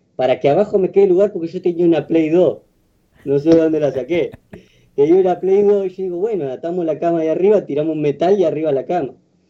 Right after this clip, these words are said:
Claro, el cuarto era de, estaba lleno de metales, de cosas, lo limpiamos, quedó un polvo.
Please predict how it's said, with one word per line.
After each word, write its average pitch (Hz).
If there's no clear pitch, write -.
Claro, 196
el -
cuarto 185
era 131
de, 113
estaba 135
lleno 135
de 120
metales, 139
de 117
cosas, 196
lo 113
limpiamos, 127
quedó 117
un 175
polvo. 131